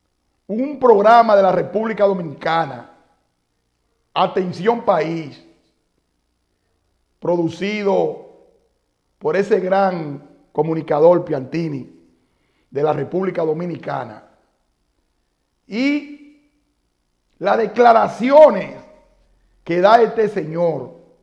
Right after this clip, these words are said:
no son fáciles. Cualquier persona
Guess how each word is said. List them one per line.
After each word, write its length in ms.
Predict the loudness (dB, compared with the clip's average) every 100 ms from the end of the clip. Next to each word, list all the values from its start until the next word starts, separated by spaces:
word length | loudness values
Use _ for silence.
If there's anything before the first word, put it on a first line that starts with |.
| _ _ _ _ _ _ _ _ _ _ _ _
no 300 | -8 -4 -4
son 480 | 0 2 2 0 -6
fáciles. 560 | -4 -4 -8 -14 -20 _ _ _ _ _ _ _ _ _ _ _
Cualquier 840 | 2 4 2 -6 0 6 6 6
persona 680 | -2 -2 0 2 0 -6